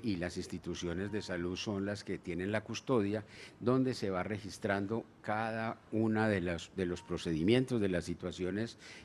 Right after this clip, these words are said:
que en salud tiene el paciente. Es un documento sometido a reserva,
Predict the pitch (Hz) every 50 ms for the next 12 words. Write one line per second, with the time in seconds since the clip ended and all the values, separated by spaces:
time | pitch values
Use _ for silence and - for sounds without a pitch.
0 | - - - 120 120 117 - 131 127 120 117 117 113 - 92 85 92 95 - -
1 | 90 92 - 127 117 92 78 - - 67 - - - - - - - - - -
2 | 101 110 107 110 104 - 98 92 90 87 90 87 82 - - 107 110 110 - -
3 | - - - - 123 110 95 92 87 - - 87 82 90 101 95 82 78 - 95
4 | 101 90 78 76 107